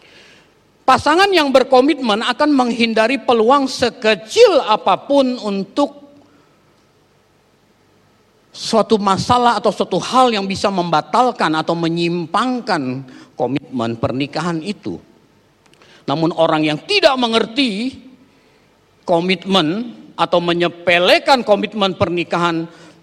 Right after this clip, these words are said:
dia akan bukan hanya menghindarkan, tetapi ketika tidak ada peluang, dia akan mencari peluang dan memanfaatkan peluang sekecil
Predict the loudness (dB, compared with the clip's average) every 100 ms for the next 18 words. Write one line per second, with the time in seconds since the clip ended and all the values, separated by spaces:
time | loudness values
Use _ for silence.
0 | -2 0 0 -2 -6 -6 -4 -4 -2 -4
1 | -2 -4 -2 -2 -4 -2 -2 -2 -4 -6
2 | -4 -4 -4 -6 -4 -6 -4 -2 0 0
3 | 0 -2 0 0 -2 0 0 0 -2 0
4 | 2 4 4 4 0 0 0 2 2 2
5 | -2 0 -2 -2 -4 -4 -2 -2 -4 -2
6 | -4 -2 -4 -2 -2 -4 -12 -20 -20 -20
7 | -12 -4 -4 -2 -4 -2